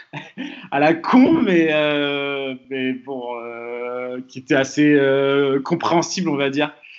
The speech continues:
Il y avait une sorte de petit sapin de Noël, tu vois, un truc sapin un peu merdique qui était sur le comptoir.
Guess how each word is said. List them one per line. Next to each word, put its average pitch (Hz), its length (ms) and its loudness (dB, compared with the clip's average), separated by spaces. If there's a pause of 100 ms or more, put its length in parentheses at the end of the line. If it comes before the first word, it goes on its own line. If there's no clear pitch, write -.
(180)
Il 139 80 -2
y - 20 4
avait 160 120 6
une 175 60 6
sorte 208 260 2
de 170 80 6
petit - 340 -8
sapin 220 460 -2
de 202 60 -6
Noël, 180 300 2
tu 190 140 -10
vois, 143 100 -8
un 139 60 -10
truc - 180 -20
sapin 156 340 -6
un 151 60 -6
peu 151 140 -6
merdique 160 500 -4
qui 151 100 -10
était 143 160 -10
sur 156 120 -8
le 131 60 -6
comptoir. 160 600 -4